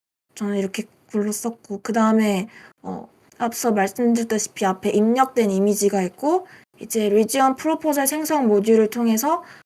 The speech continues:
이제 리지언들을 추출을 하게 됩니다. 거의 이천 개 정도 추출을 하게 되고,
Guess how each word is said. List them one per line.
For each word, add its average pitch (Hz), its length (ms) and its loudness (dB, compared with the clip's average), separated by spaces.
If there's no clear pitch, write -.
이제 220 220 0
리지언들을 233 1040 4
추출을 339 580 -4
하게 294 180 -2
됩니다. 180 440 -8
거의 226 260 4
이천 294 280 -4
개 285 120 2
정도 214 320 0
추출을 262 480 -6
하게 269 200 -2
되고, 294 480 0